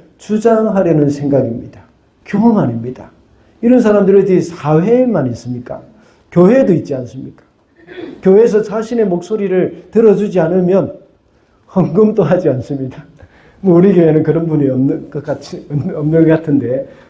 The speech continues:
예, 그런 사람도 있습니다. 이게 가진 자의 교만이라고 볼 수 있습니다. 또한 권력이나 명예를 가진 사람들도 역시 마찬가지입니다.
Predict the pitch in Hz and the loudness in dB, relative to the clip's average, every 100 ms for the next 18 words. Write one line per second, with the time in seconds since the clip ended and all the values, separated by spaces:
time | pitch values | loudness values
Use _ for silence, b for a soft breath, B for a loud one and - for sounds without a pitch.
0 | B 147 - B B _ 233 233 202 - | B -6 -6 B B _ 2 4 2 0
1 | - - 160 151 151 131 - 127 117 - | -8 -10 -6 -6 -6 -10 -10 -12 -12 -20
2 | _ _ _ _ _ _ _ _ _ _ | _ _ _ _ _ _ _ _ _ _
3 | _ b b b _ - 226 240 214 214 | _ b b b _ 0 4 4 4 2
4 | - - - - 220 247 214 180 160 156 | -6 -14 -20 -12 -4 -4 -2 -4 -4 -2
5 | 147 135 - 202 165 120 120 107 107 131 | 0 -2 -4 -4 -2 -6 -10 -14 -10 -10
6 | - 107 - - - - _ _ _ _ | -12 -20 -20 -20 -20 -20 _ _ _ _
7 | _ _ _ _ _ _ _ - - B | _ _ _ _ _ _ _ -20 -20 B
8 | B B - 220 214 208 247 254 226 202 | B B 2 4 4 2 4 4 4 2
9 | 185 160 165 208 247 196 160 165 147 143 | 2 4 4 4 2 0 -2 -6 -8 -8
10 | 139 139 127 131 147 - 175 160 135 151 | -8 -8 -10 -8 -8 -8 -8 -6 -6 -2
11 | 139 127 110 95 - | 0 0 -4 -14 -18